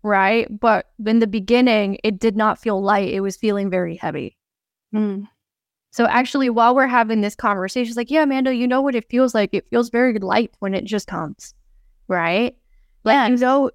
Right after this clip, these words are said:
Speaker 1: you know you're just supposed to have fun now. The hard part's done. But again, it's that reminder because, you know, it wasn't fun
Speaker 2: It
Speaker 1: while I was
Speaker 2: is.
Speaker 1: going through all that, you know?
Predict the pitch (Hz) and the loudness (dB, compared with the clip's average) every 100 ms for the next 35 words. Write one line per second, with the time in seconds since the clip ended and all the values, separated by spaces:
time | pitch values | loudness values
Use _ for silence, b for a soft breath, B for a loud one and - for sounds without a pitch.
0 | - 226 254 254 262 254 262 - 240 247 | -4 0 2 2 0 0 -2 -2 0 0
1 | 240 233 220 208 - 208 220 208 180 170 | 0 -2 -2 -4 -2 0 2 0 -2 -2
2 | 208 220 240 240 254 247 - 208 185 - | 0 2 0 0 -2 -2 -2 -2 -2 -8
3 | 190 _ _ _ _ _ _ _ _ _ | -14 _ _ _ _ _ _ _ _ _
4 | _ _ _ _ _ _ _ _ _ _ | _ _ _ _ _ _ _ _ _ _
5 | _ 240 240 247 247 220 - 226 208 208 | _ 2 4 4 4 2 0 0 2 0
6 | 208 226 233 185 180 190 220 202 - 277 | 0 2 0 0 -4 -6 -4 -6 -4 0
7 | 269 214 - 233 233 226 214 208 233 202 | 2 2 2 0 0 0 -4 0 0 0
8 | 180 175 - 240 220 277 254 208 208 196 | -4 -10 -6 -2 2 2 2 0 -2 -4
9 | 185 180 175 151 139 - - 214 190 190 | -6 -4 -4 -6 -6 -10 -4 -2 0 -2